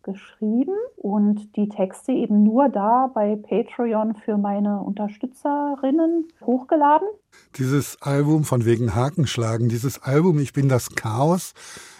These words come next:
Speaker 2: ist ja im Grunde drei Alben. Ich weiß gar nicht, wie das
Speaker 1: Mhm.
Speaker 2: veröffentlicht wurde. Eigentlich müsste es als Dreifach-C D in einem schönen Schuber mit
Speaker 1: Mhm.
Speaker 2: Pappklappcover erscheinen, nämlich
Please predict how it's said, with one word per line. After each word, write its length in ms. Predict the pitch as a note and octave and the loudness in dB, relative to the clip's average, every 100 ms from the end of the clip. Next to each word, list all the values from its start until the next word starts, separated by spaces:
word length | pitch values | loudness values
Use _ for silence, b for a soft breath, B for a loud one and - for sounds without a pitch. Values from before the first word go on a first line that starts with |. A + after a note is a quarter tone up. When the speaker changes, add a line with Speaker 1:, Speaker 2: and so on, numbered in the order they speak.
| _ | _
Speaker 2:
ist 300 | C#3+ - - | -2 -2 0
ja 120 | C#3 | 0
im 240 | - C3 A#2+ | 2 0 0
Grunde 380 | A#2 C#3 C3+ | 2 2 2
drei 540 | G2+ F#2+ G#2 A2+ C#3 - | 0 -4 0 2 2 0
Alben. 380 | F#2+ F#2+ F#2+ A2 | -6 -8 -8 -8
Ich 140 | - | -4
weiß 200 | C3+ B2 | -4 0
gar 160 | C#3+ C#3+ | 0 2
nicht, 220 | D3 B2 | 0 -2
wie 240 | B2 D#3+ | 0 2
das 240 | F3+ A3 G#3 | 4 2 2
Speaker 1:
Mhm. 40 | |
Speaker 2:
veröffentlicht 640 | G#3 - A#2+ F#3 E3 C#3+ | 0 0 0 2 2 0
wurde. 280 | D#3 B3+ - | 2 4 4
Eigentlich 460 | B2+ D#3 F3+ D3 - | 2 4 4 0 2
müsste 340 | C3+ D#3 - | 0 2 -2
es 200 | D3 B2+ | -2 -4
als 260 | A#2+ A2 - B B B - | -4 -6 -8 B B B -4
Dreifach-C 720 | A#2+ D3+ - F3+ - - D3+ | 2 2 4 0 0 0 0
D 220 | C3 C#3+ | 2 0
in 140 | C3+ A#2+ | 0 -4
einem 240 | A2+ A2+ | -4 -4
schönen 400 | - C#3 C#3 A#2 | -2 -2 0 0
Schuber 520 | - D#3+ F#3+ F#3+ F3+ B B B | -2 -2 4 6 4 B B B
mit 260 | A#2+ - G#3+ | -4 -4 -4
Speaker 1:
Mhm. 200 | G#3+ B3 | 0 2
Speaker 2:
Pappklappcover 1120 | E3 D3 E3+ - C#3+ C#3 - C#3+ B2+ C3+ B2 B B B - | 2 2 -2 0 0 0 -2 -2 0 -2 -4 B B B -4
erscheinen, 560 | C#3+ - C#3 D3 D#3+ | -2 0 2 4 4
nämlich 420 | D3 D3 D3 - | 4 4 2 -2